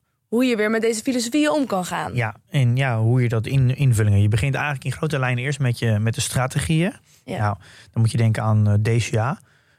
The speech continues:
Speaker 2: Nou ja, als je, als je echt heel graag een D C A-strategie wilt doen, dan,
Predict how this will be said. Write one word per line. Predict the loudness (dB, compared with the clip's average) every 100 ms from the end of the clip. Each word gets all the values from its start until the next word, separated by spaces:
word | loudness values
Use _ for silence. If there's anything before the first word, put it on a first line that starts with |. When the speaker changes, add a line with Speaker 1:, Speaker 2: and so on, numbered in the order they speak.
| _
Speaker 2:
Nou | -6
ja, | -4
als | -6
je, | -6 -6
als | -6
je | -4
echt | -6 -4
heel | -4
graag | -2 -4 -2
een | 0 -2
D | -2
C |
A-strategie | -4 -4 -6 -8 -4 -2
wilt | -2
doen, | -2 0 0
dan, | 0 -2